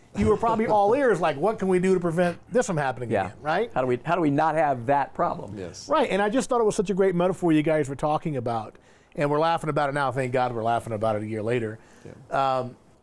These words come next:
Speaker 1: but it just is, sometimes technicians will try to overwhelm the homeowner in the first two or three minutes at, at the, at, you know, in the doorway still, right?
Speaker 3: Yeah.
Speaker 1: Take the time, earn the position of trust like you're talking about.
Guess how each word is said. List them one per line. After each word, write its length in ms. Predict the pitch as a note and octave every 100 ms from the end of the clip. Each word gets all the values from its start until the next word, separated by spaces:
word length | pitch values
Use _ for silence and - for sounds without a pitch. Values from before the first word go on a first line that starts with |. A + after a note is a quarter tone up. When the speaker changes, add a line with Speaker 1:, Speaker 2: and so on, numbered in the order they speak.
| -
Speaker 1:
but 200 | C#3+ D#3+
it 60 | D#3
just 280 | E3 F3+ -
is, 140 | D#3
sometimes 480 | - F3 F#3 E3+ D3+
technicians 760 | D#3+ D3 C#3+ C#3 C#3 C3+ C3 - - - _
will 160 | C#3 C#3
try 180 | - D3
to 140 | C3+ -
overwhelm 640 | E3+ F3+ F#3+ E3+ D#3+ D#3
the 80 | D3
homeowner 580 | B2+ C3+ C3 A#2+ A#2+ A#2+
in 180 | C#3+ C3+
the 80 | B2+
first 500 | - D3+ C#3+ - - - - _ _
two 140 | F3+ F3+
or 60 |
three 180 | C#3+ D3
minutes 300 | C3+ C3 A#2
at, 160 | B2 -
at 180 | B2
the, 160 | - D3+
at, 120 | C3+ D#3
you 100 | C3+
know, 120 | B2
in 140 | F#3
the 80 | E3
doorway 340 | C3+ B2+ G#2+ -
still, 220 | - -
right? 260 | A#2 C3 -
Speaker 3:
Yeah. 140 | D3 - - _ - - -
Speaker 1:
Take 200 | G3 F#3+
the 80 | G#3
time, 440 | F3 D#3+ D3+ E3
earn 220 | E3+ E3+ F#3+
the 60 |
position 420 | F#3 E3 F3+ - D#3+
of 80 |
trust 300 | - D3+ C#3
like 180 | C#3+ B2+
you're 80 | C3+
talking 340 | C3 A#2 -
about. 360 | A2 A2+ A2